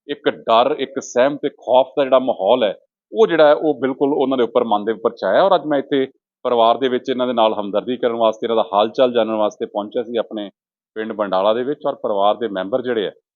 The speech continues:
ਉਹ ਕਾਫੀ ਸਹਿਮ ਦੇ ਵਿੱਚ ਨੇ ਔਰ ਮੇਰੇ ਖਿਆਲ ਇਹ ਆਪਣੇ ਆਪ ਦੇ ਵਿੱਚ ਅੱਜ ਦੀ ਘਟਨਾ ਮਿਸਾਲ ਬਣ ਗਈ ਹੈ ਕਿ ਲੋਕ ਹੁਣ ਮਹਿਸੂਸ ਕਰ ਰਹੇ ਆ ਵੀ ਸਾਡਾ ਜਾਨ ਮਾਲ ਔਰ ਸਾਡੀ ਜਿਹੜੀ ਹੈ ਪੂੰਜੀ, ਉਹ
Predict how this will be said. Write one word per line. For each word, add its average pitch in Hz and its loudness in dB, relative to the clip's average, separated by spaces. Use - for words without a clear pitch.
ਉਹ 139 -8
ਕਾਫੀ 139 -2
ਸਹਿਮ 139 0
ਦੇ 117 -4
ਵਿੱਚ 92 -6
ਨੇ 131 -4
ਔਰ 120 2
ਮੇਰੇ 131 -2
ਖਿਆਲ 131 2
ਇਹ 127 2
ਆਪਣੇ 131 -2
ਆਪ 127 4
ਦੇ 131 0
ਵਿੱਚ 123 0
ਅੱਜ 113 0
ਦੀ 120 -6
ਘਟਨਾ 104 0
ਮਿਸਾਲ 110 0
ਬਣ 95 -2
ਗਈ 143 -2
ਹੈ 131 0
ਕਿ 127 -12
ਲੋਕ 123 2
ਹੁਣ 143 0
ਮਹਿਸੂਸ 127 -4
ਕਰ 113 -2
ਰਹੇ 117 -4
ਆ 123 0
ਵੀ 123 -10
ਸਾਡਾ 110 2
ਜਾਨ 113 0
ਮਾਲ 117 2
ਔਰ 113 2
ਸਾਡੀ 110 -4
ਜਿਹੜੀ 107 -4
ਹੈ 107 -2
ਪੂੰਜੀ, 107 -8
ਉਹ 117 -2